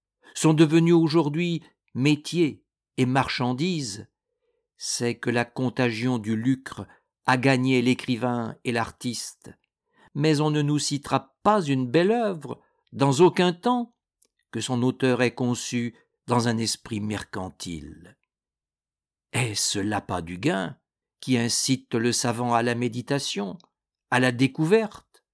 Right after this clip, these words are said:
Est-ce pour gagner de l'argent qu'ont travaillé un Newton,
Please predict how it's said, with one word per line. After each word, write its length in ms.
Est-ce 560
pour 360
gagner 300
de 120
l'argent 540
qu'ont 200
travaillé 640
un 480
Newton, 760